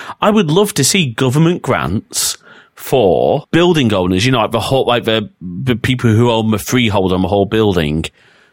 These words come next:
to be able to get grants for whole building solar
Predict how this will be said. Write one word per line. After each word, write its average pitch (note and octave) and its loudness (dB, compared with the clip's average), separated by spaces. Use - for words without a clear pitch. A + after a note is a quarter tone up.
to D3 0
be C#3+ 0
able D3+ 2
to D3 0
get E3 0
grants C#3+ 0
for A2 -4
whole C3+ 2
building A#2 0
solar A#2 0